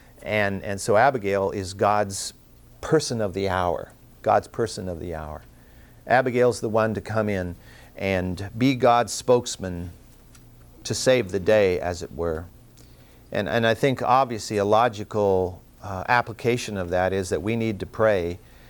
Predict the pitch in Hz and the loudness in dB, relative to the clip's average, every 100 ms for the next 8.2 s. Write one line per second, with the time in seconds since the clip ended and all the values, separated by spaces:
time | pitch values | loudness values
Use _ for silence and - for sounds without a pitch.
0 | - - 92 98 98 - - - 139 - | -20 -14 2 4 4 0 -8 0 0 2
1 | 120 101 117 131 - 107 101 - 120 117 | 0 0 2 0 2 0 0 2 2 2
2 | 90 85 80 90 85 107 113 113 98 92 | -6 -6 -6 -8 -4 -2 -2 -4 -4 -8
3 | - 87 101 95 98 87 82 101 95 85 | -8 -4 -2 -2 -6 -6 -4 -4 -4 -8
4 | 82 82 82 - 85 - 82 78 - - | -10 -8 -8 -8 -14 -8 -8 -8 -12 -20
5 | - - - - - - - - 98 117 | -20 -20 -20 -20 -20 -20 -16 -4 0 2
6 | 117 110 104 - 131 123 - 101 95 - | 2 -2 -4 0 0 0 -10 -2 -2 0
7 | 98 - 113 107 110 98 87 87 90 87 | -6 2 2 2 -4 0 2 2 0 -2
8 | 90 | -10